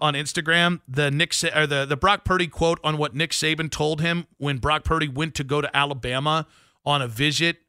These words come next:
coming out of high school. And it was something to the, I'm gonna butcher the paraphrasing of this, but it was something akin to,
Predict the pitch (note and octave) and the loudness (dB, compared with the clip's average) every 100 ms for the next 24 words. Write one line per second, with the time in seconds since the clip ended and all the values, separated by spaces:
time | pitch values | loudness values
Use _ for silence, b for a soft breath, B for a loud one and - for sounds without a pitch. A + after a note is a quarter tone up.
0 | - D3 D3 C3 C3+ D3+ - F3 F3+ F3+ | -6 -2 0 0 0 0 -2 0 0 -2
1 | b b b b _ D#3 D#3 D#3 D3+ C3 | b b b b _ 2 2 2 0 -6
2 | G#2 _ _ - G3 G3 A#3+ B3 A#3 G#3+ | -10 _ _ -2 0 2 2 0 -4 -4
3 | F#3 F3+ F3 F3 F3 D3 _ D#3+ D3 G3 | -2 -2 0 0 -2 -6 _ -10 -2 -2
4 | - D#3+ A#2 D3 D3+ - C3 B2+ A#2+ G2+ | -2 0 2 2 2 0 -2 -2 -4 -4
5 | F#2 - D#3 D#3+ D3+ - G#3 G#3 F#3+ F3 | -6 -4 -4 -2 -2 0 0 0 -2 -2
6 | D3 - - F3+ F3 D#3+ - A2+ D#2 C2+ | -2 -6 -4 0 2 0 -2 -4 -6 -14